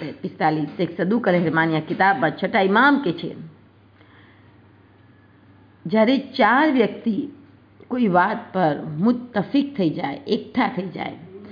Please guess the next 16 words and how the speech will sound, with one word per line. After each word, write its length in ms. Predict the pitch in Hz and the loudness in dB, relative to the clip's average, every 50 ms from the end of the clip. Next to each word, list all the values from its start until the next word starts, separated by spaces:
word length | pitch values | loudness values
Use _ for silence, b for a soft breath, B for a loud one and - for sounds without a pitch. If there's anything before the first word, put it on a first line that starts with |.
| B B B B B | B B B B B
અને 240 | - 196 190 185 180 | -2 0 0 0 0
કોઈ 280 | 180 - - 277 190 185 | -2 -6 -2 0 0 0
કામ 380 | 185 - 190 175 202 233 247 | 2 2 0 2 4 2 2
છે, 220 | 240 - 240 220 190 | 2 4 4 4 2
કોઈ 360 | - - - 180 170 156 - - - - - - - - - - - - - - - - - - | 2 0 -2 -2 0 -2 -4 -8 -12 -18 -20 -20 -20 -20 -20 -20 -20 -20 -20 -20 -20 -18 -10 -6
અહમ 220 | 185 185 208 208 202 185 | -2 0 0 2 2 2
મસલો 340 | 175 165 - - 233 294 285 | 0 0 -2 0 2 2 2
છે, 200 | 285 - 233 196 | 4 4 2 2
ચાર 360 | - - 226 226 254 302 277 | 2 0 2 2 4 4 4
જણા 220 | 208 247 226 220 | 4 4 2 4
ભેગા 260 | 190 180 170 170 160 | 2 2 2 2 2
થઈ 120 | 156 160 165 | 0 0 -4
જાય 240 | - - - - - | -8 -10 -10 -12 -8
અને 220 | - 175 190 185 | -6 -4 -4 -2
દુઆ 320 | 156 170 175 196 220 240 | 0 4 4 6 6 4
કરે, 340 | 226 - - 165 - - - | 4 0 -4 -8 -8 -10 -12